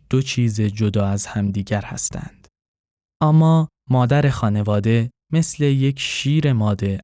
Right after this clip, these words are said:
از دستاوردهای خانوادگی، همان پول زیاد،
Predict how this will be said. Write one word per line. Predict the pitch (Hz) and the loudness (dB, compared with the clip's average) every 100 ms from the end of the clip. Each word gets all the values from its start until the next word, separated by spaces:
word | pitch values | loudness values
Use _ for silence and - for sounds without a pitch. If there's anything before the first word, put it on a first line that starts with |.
| - | -4
از | 113 101 | -4 -2
دستاوردهای | 110 104 - 104 104 104 104 143 147 151 | -2 -2 0 0 0 0 -2 -2 0 0
خانوادگی، | - - 101 101 98 95 101 101 107 101 - _ - | -2 -2 -2 0 -2 -2 -2 -2 -2 -2 -6 _ -4
همان | 151 147 139 | 0 2 0
پول | - 123 113 | 0 0 2
زیاد، | 101 104 104 101 101 | 0 -2 -2 -2 -4